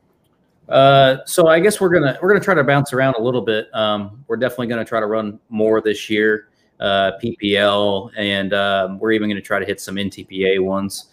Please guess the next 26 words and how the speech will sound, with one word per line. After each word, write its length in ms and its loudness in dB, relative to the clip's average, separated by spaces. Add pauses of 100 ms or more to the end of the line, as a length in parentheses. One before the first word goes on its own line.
(260)
uh, 240 0 (140)
as 140 -2
well. 520 0 (260)
Um, 500 2 (480)
I 60 -6
don't 100 -6
know 160 0
if 120 -4
you 60 -18
can 120 -10
jump 240 -2
in, 160 0
but 120 4
I, 280 2
I 20 -2
think 340 -2
that 140 0
we're, 280 -4 (380)
we're 100 4
not 200 2
necessarily 560 0
gonna 180 -2
stick 300 -2
to 320 2
one 280 -2
circuit. 480 -2